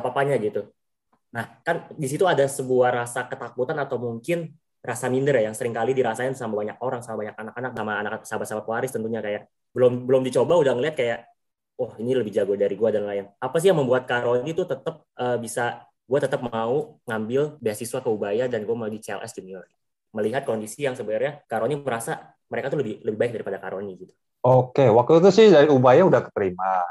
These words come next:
Speaker 2: Nah, terus setelah di Ubaya keterima, baru kita, eh, mendaftar ke C L S.
Speaker 1: Iya.
Speaker 2: Di sana ikut, minta izin dong, ikut, mau ikut latihan, gini, gini, gini. Itu ingat saya pertama kali latihan, emang itu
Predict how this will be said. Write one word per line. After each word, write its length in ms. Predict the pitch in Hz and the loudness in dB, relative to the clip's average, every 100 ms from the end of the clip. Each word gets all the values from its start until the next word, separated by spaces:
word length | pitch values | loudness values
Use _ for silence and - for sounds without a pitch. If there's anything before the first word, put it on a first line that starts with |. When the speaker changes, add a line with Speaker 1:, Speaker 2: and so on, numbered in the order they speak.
| - _ | -10 _
Speaker 2:
Nah, 240 | 95 90 87 | -2 -2 0
terus 300 | 127 139 - _ | -2 -2 -8 _
setelah 400 | - - - 117 | -20 -2 2 4
di 20 | 117 | 4
Ubaya 180 | 107 101 | 4 4
keterima, 460 | - 101 95 127 | 2 0 2 2
baru 180 | 135 110 | 4 2
kita, 380 | 127 135 139 - | 2 2 2 2
eh, 1000 | - 113 107 104 104 101 104 101 98 98 | 0 2 4 4 4 4 2 2 2 0
mendaftar 460 | 101 95 95 - 110 - | -4 -4 -6 -4 -8 -6
ke 160 | 104 98 95 95 | -4 -2 -2 -2
C 60 | 92 | -2
L 100 | 95 - 98 87 | -2 -2 -4 -6
S. 180 | - | -8
Speaker 1:
Iya. 140 | 107 101 - _ _ _ | -8 -8 -12 _ _ _
Speaker 2:
Di 80 | 92 | -4
sana 240 | 98 107 | 0 0
ikut, 240 | 104 98 - | 2 -2 -2
minta 160 | 104 101 | -2 2
izin 320 | 107 101 127 | 2 2 2
dong, 160 | 131 120 | 2 0
ikut, 240 | 107 113 | -2 -4
mau 80 | 107 | -4
ikut 160 | 101 110 | -4 -2
latihan, 320 | 104 98 117 | -2 -2 -6
gini, 180 | 104 101 98 | -6 -6 -4
gini, 140 | 95 | -4
gini. 240 | 95 95 104 - | -4 -4 -4 -4
Itu 240 | 107 139 | 2 4
ingat 240 | 123 127 | 6 4
saya 80 | 127 | 2
pertama 320 | 117 113 107 | 0 0 2
kali 80 | 104 | 4
latihan, 320 | 101 101 110 | 2 0 -2
emang 240 | 107 110 - | -2 -4 -6
itu 240 | - 117 | -4 -4